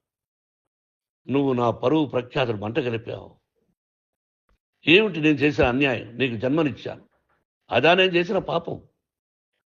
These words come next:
అందుకే ఇది నా ఇల్లు అన్నావు నువ్వు. నీ ఇల్లు కాదు, నీ కష్టార్జితంతో నువ్వు సంపాదించుకున్న ఇల్లు నీది. ఇది నా డబ్బు, నా కష్టార్జితం. నా కష్టార్జితంలో నేను పిలిస్తేనే మీరు ఇంట్లోకి రావాలి.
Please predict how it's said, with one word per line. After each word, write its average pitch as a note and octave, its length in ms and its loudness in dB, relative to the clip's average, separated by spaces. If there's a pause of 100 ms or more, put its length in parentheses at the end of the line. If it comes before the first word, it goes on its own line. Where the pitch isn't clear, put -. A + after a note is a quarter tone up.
(260)
అందుకే B2+ 540 0 (480)
ఇది A#2 160 2
నా B2+ 220 6
ఇల్లు G3+ 280 6
అన్నావు F#3+ 380 4
నువ్వు. G2+ 280 -6 (200)
నీ B2 140 -4
ఇల్లు B2 260 -4
కాదు, A2+ 440 -8 (640)
నీ C3 240 6
కష్టార్జితంతో F3+ 840 4
నువ్వు D#3+ 120 4
సంపాదించుకున్న C3+ 720 0
ఇల్లు B2 300 -2
నీది. G#2+ 460 -6 (680)
ఇది G#2+ 140 -4
నా G2+ 220 0
డబ్బు, C#3 440 0
నా B2 160 -2
కష్టార్జితం. A#2 720 -4 (800)
నా B2+ 140 4
కష్టార్జితంలో F3+ 840 2
నేను D3+ 320 4
పిలిస్తేనే F3+ 500 0
మీరు E3+ 180 -2
ఇంట్లోకి B2 340 -4
రావాలి. G#2+ 340 0